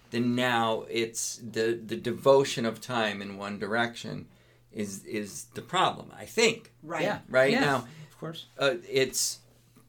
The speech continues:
Speaker 1: feeling like you always need this drug before you do X, Y, or Z,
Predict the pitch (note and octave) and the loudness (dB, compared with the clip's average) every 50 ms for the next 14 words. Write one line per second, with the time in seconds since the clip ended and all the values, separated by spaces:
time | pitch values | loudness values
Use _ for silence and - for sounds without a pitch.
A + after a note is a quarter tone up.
0 | - - - D3+ D#3 D#3 D#3 D3+ D3+ D3 C#3 A#2 - C#3+ C#3 G2 A#2 C3+ C#3 C#3 | -12 -4 0 2 2 2 2 0 0 0 -2 -2 -2 -4 -2 2 4 4 6 6
1 | C#3+ C#3+ C#3+ C#3 C3+ A#2+ A2 A#2+ C3+ C#3+ D3 C#3+ C3+ B2 A#2 A2+ - - - _ | 4 4 2 0 -2 -2 -4 -4 -2 -2 -2 -2 -2 -2 -2 -4 -6 -10 -16 _
2 | - G#2+ A2 G#2+ - - - B2 C3 B2+ A2+ F#2+ F#2 - - - _ _ - - | -6 -6 -6 -6 -6 -4 0 2 2 2 2 0 -4 -12 -20 -20 _ _ -16 -12
3 | - C3 B2 A#2 A#2 A#2 A2+ G#2+ A2+ A#2 G#2+ G2 - - - _ _ _ _ _ | -6 -2 -2 0 0 0 -2 -2 -4 -4 -6 -6 -10 -14 -20 _ _ _ _ _
4 | _ - B2+ C3+ B2 B2 - - - - - - A2 A#2 A#2+ A#2+ A2+ A2+ A2 - | _ 2 2 2 2 0 -4 -10 -12 -12 -10 -6 -2 0 0 0 0 -2 -4 -6
5 | - G#2 G#2 G#2 A2 C#3+ D3+ D3+ B2+ A2 F#2+ - - | -8 -8 -8 -6 -6 -6 -6 -6 -6 -8 -10 -14 -16